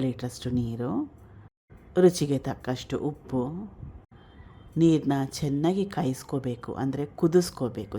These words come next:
ಚೆನ್ನಾಗಿ ಕುದಿಸ್ಕೋಬೇಕು. ಈಗ ನೀರು ಚೆನ್ನಾಗಿ ಕುದೀತಾ ಇದೆ. ದೊಡ್ಡದಾಗಿರೋದು ಬಟ್ಲೆ ತಗೊಂಡಿದ್ದೀನಿ.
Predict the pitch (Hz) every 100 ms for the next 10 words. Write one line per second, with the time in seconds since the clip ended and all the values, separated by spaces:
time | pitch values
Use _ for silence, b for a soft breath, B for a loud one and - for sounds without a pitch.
0 | - 135 - 190 - 139 131 - 123 117
1 | 113 - - - - - 180 175 156 147
2 | 143 139 131 156 147 135 156 - 147 127
3 | 127 117 110 113 131 180 208 - - -
4 | _ - - 143 170 147 143 139 139 131
5 | 127 127 139 143 123 113 123 117 113 117
6 | 120